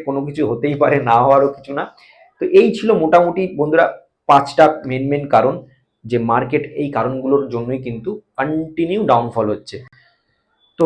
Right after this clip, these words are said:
ভিডিওটা ইনফরমেটিভ লাগলে অবশ্যই একটা লাইক করে দিও এবং ভালো লাগলে শেয়ার করতে ভুলো না। আর যারা এখনো পর্যন্ত ভিডিওটা দেখার পর সাবস্ক্রাইব করনি, তারা অবশ্যই চ্যানেলটি সাবস্ক্রাইব করে দাও, কারণ তোমাদের একটাই লাইক বা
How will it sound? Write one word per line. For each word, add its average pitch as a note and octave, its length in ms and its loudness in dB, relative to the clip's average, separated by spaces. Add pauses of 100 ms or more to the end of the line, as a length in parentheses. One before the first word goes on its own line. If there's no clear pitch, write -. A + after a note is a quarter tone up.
(100)
ভিডিওটা F3+ 360 6 (400)
ইনফরমেটিভ E3 440 2 (120)
লাগলে D#3+ 220 6 (220)
অবশ্যই D3+ 420 0
একটা D#3 140 0 (100)
লাইক A#2+ 140 2 (100)
করে C#3 160 6
দিও D3 120 -2 (440)
এবং A#2 160 0 (120)
ভালো B2+ 220 6
লাগলে D3+ 240 2 (540)
শেয়ার B2 320 -2
করতে C#3+ 200 -2 (100)
ভুলো C#3+ 220 4
না। - 40 -2 (400)
আর A2 120 -4
যারা A2+ 220 2
এখনো D#3 280 -4
পর্যন্ত D3+ 280 2 (120)
ভিডিওটা C3 320 2
দেখার B2+ 220 0
পর - 80 -2 (100)
সাবস্ক্রাইব C#3+ 340 -2 (100)
করনি, D3+ 220 -2 (120)
তারা A2 140 -2 (100)
অবশ্যই B2+ 300 -6
চ্যানেলটি B2 300 -8
সাবস্ক্রাইব D#3 420 -2
করে D#3+ 160 4
দাও, F3+ 100 4 (320)
কারণ G#2+ 140 0 (120)
তোমাদের D#3 280 2 (160)
একটাই C#3+ 260 4 (100)
লাইক D3 180 4 (200)
বা A2 100 4